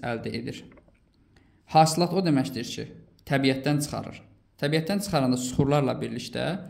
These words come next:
sonra onun, deməli, sıfır tam yüzdə beş faizi mis olur, qalanları tullantı olur. İndi gəlin bunu hesablayaq. Deyir ki,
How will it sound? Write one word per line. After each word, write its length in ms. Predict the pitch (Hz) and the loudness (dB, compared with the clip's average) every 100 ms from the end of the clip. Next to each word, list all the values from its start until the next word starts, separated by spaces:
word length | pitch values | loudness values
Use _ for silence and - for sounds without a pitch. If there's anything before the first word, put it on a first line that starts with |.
| - - | -20 -20
sonra 340 | - 180 180 160 | -6 0 2 2
onun, 400 | 139 143 170 190 - - - - | 2 2 2 0 -8 -16 -18 -2
deməli, 240 | 135 131 123 | 2 2 0
sıfır 180 | - 160 | -4 -2
tam 220 | 147 127 - 117 | 0 0 -2 -4
yüzdə 320 | 135 135 131 | -2 -2 -2
beş 220 | 139 143 | -2 -4
faizi 300 | 120 117 117 | -6 -6 -4
mis 220 | 120 135 - | -4 -4 -2
olur, 420 | 135 143 190 - - - _ | -2 0 -2 -4 -14 -20 _
qalanları 880 | 156 151 139 131 127 143 180 - - - - | 2 4 6 4 4 0 -2 -4 -12 -20 -8
tullantı 840 | 147 131 123 127 - 123 147 131 - - _ - | -2 0 0 -2 -6 -6 -6 -10 -18 -20 _ -6
olur. 280 | 127 113 - - - _ _ _ _ _ _ _ - | -4 -4 -8 -14 -20 _ _ _ _ _ _ _ -4
İndi 120 | 160 | 0
gəlin 280 | 160 190 180 | 2 2 2
bunu 200 | 160 170 175 - - - - | 2 0 -2 -6 -14 -20 -6
hesablayaq. 560 | 160 151 135 - - - - - - _ _ _ | -4 -2 -4 -4 -8 -10 -16 -20 -20 _ _ _
Deyir 180 | 160 208 | -2 -2
ki, 160 | - | -2